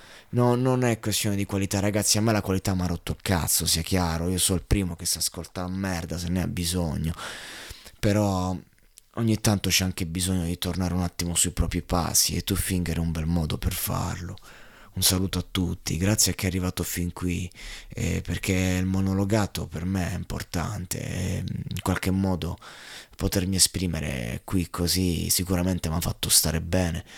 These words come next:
e se questo mio far star bene può far star bene qualcuno, allora è ancora più bello, e questa è la vera essenza di un podcast. E vi chiedo scusa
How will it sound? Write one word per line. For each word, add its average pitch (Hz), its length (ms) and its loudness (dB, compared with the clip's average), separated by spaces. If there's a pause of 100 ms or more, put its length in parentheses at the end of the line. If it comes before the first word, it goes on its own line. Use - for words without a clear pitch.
(220)
e - 120 -4
se - 180 4
questo 98 320 2
mio 98 140 2
far 90 160 0
star 90 240 4
bene 92 280 2
può 85 120 -4
far 87 200 -2
star 87 260 2
bene 87 280 -2
qualcuno, 92 460 0
allora 87 560 -2
è 87 60 -4
ancora 87 340 -2
più 87 200 -10
bello, 92 560 -4 (380)
e - 100 -6
questa 90 320 4
è 80 40 0
la 80 100 0
vera 85 160 -4
essenza 82 460 4
di 78 80 -4
un 82 120 -4
podcast. - 680 0
E 95 40 2
vi 92 140 2
chiedo 95 220 2
scusa 90 600 2